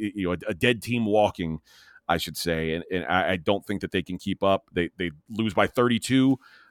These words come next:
uh, at home to San Diego State. Before that, they lost by twenty-four, uh, at Boise. They, they're just not competitive anymore.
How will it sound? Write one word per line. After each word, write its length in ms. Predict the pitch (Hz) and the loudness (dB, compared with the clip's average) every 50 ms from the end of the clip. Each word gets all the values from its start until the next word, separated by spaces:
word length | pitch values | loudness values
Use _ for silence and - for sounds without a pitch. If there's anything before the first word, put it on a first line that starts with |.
| _ - | _ 2
uh, 360 | 101 98 95 95 92 92 90 - - _ - | 4 4 6 4 4 2 0 -2 -6 _ -2
at 120 | 110 95 | 0 0
home 280 | - - 127 135 135 135 | 2 2 2 2 2 2
to 60 | 117 104 | 0 0
San 220 | - 135 127 123 | 0 0 2 2
Diego 240 | 120 120 110 117 113 | 2 2 2 2 0
State. 380 | - - - 135 135 139 - | 0 2 4 4 4 4 2
Before 280 | - 101 - - 131 131 | -2 -8 -4 -2 0 2
that, 260 | 110 110 117 120 - | 4 4 4 4 4
they 100 | - 104 | 2 2
lost 320 | 101 107 107 110 107 - - | 2 4 4 4 2 2 2
by 240 | 110 107 107 104 101 - - 123 - _ | 2 4 4 2 0 -2 -6 -10 -8 _
twenty-four, 720 | - - 123 131 120 110 - - 117 120 127 131 135 123 - _ _ _ _ _ _ _ _ | -6 -4 -2 0 0 -2 0 0 2 4 4 4 4 2 -2 _ _ _ _ _ _ _ _
uh, 340 | 101 104 101 98 95 98 90 | 0 2 2 2 2 0 0
at 160 | 80 101 92 78 | 0 -2 -2 0
Boise. 560 | 110 110 123 131 120 107 131 123 123 127 - | 0 2 2 2 4 4 4 2 2 2 0
They, 140 | 110 104 98 | -2 -4 -2
they're 140 | - 98 107 | -2 -4 -2
just 220 | 90 117 113 - - | -2 -2 -2 0 0
not 180 | 123 120 117 | 0 0 0
competitive 480 | - 107 107 - 110 107 101 98 90 80 | 0 -4 -2 0 2 2 2 2 0 -2
anymore. 480 | 87 85 82 82 80 78 78 80 87 | -4 -6 -4 -4 -4 -6 -6 -8 -10